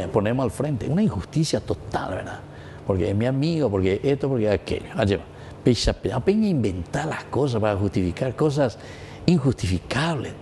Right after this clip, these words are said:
injustificables. Estamos todos locos, ella que me ha visto venir, estamos todos locos.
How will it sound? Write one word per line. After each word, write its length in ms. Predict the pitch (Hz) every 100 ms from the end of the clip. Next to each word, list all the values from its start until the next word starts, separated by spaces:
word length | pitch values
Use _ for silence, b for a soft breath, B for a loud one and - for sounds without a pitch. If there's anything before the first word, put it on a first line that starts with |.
| -
injustificables. 1000 | 233 156 - 156 123 - 107 135 - - - B B B B B -
Estamos 360 | - 156 139
todos 260 | - 143 104
locos, 480 | 80 85 127 - 98
ella 200 | 104 107
que 160 | 110
me 80 | 101
ha 80 | 104
visto 220 | 101 110
venir, 220 | 101 85
estamos 360 | 101 170 202 -
todos 240 | 123 143
locos. 560 | 80 78 - 131 - -